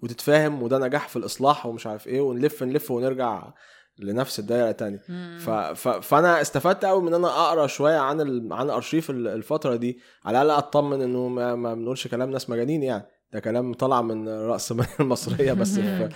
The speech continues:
Speaker 1: في عصر تاني يعني.
Speaker 2: مم،
Speaker 3: يا،
Speaker 2: interesting.
Speaker 3: interesting جدا. يا، هو الأرشيف بتاع طلعت حرب فين أصلا؟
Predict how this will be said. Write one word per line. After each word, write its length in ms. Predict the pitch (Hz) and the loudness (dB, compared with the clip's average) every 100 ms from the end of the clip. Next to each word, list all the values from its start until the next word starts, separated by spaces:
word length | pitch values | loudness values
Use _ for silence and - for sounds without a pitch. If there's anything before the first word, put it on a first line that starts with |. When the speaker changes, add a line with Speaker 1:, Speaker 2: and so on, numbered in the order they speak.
| 95 - | -10 -12
Speaker 1:
في 140 | - 113 | 0 6
عصر 340 | 131 - 127 | 6 6 4
تاني 400 | 120 143 135 110 | 4 6 6 2
يعني. 180 | 101 98 | -2 -6
Speaker 2:
مم، 1080 | - - - 156 156 151 151 147 143 143 160 | -10 -10 -10 -10 -10 -12 -12 -14 -14 -10 -8
Speaker 3:
يا، 60 | 185 | -8
Speaker 2:
interesting. 300 | 185 - - | -10 -12 -10
Speaker 3:
interesting 260 | 156 151 | -8 -6
جدا. 340 | 87 95 95 82 | -4 -4 -4 -6
يا، 180 | 82 82 | -6 -4
هو 180 | 82 | -2
الأرشيف 720 | 87 - 87 87 98 - 127 | -2 -2 -4 -2 -4 -2 -4
بتاع 240 | 110 104 98 | -2 -2 -2
طلعت 300 | - 101 - | -2 -4 -2
حرب 200 | 117 113 | -4 -6
فين 240 | - 110 | -4 -4
أصلا؟ 280 | - - 85 | -4 -8 -12